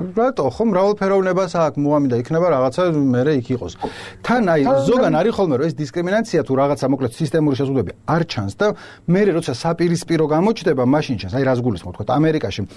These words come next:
Speaker 1: ჰოლივუდი ცნობილია, რომ უფრო, თქვათ, მსახიობები და რაღაცა კი არა, იქით მხარეს უფრო კაცები არიან ხოლმე მეტნი. არის გამონაკლისი ეგეთი, რომ მემონტაჟეები,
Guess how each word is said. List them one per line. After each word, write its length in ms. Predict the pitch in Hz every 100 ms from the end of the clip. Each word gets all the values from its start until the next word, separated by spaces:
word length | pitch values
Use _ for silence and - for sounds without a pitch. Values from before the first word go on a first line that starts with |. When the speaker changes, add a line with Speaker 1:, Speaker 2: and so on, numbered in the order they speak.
| - - - -
Speaker 1:
ჰოლივუდი 560 | - 196 208 170 117
ცნობილია, 500 | 117 160 151 160 165
რომ 180 | 180 214 202
უფრო, 240 | 170 -
თქვათ, 200 | 151 135
მსახიობები 600 | - 160 - 165 151 147 139
და 120 | 143 139
რაღაცა 340 | 143 143 143 160
კი 100 | 233
არა, 140 | 196
იქით 180 | 139 -
მხარეს 280 | 165 220 196
უფრო 180 | 165
კაცები 360 | 185 165 165 147
არიან 240 | 135 135 127
ხოლმე 220 | 165 226
მეტნი. 260 | 190 - 98
არის 240 | 147 214 226
გამონაკლისი 680 | - 151 170 170 147 104 -
ეგეთი, 280 | 127 131 127
რომ 140 | 202 240 - - - -
მემონტაჟეები, 1000 | - 156 196 214 196 175 165 233 147 104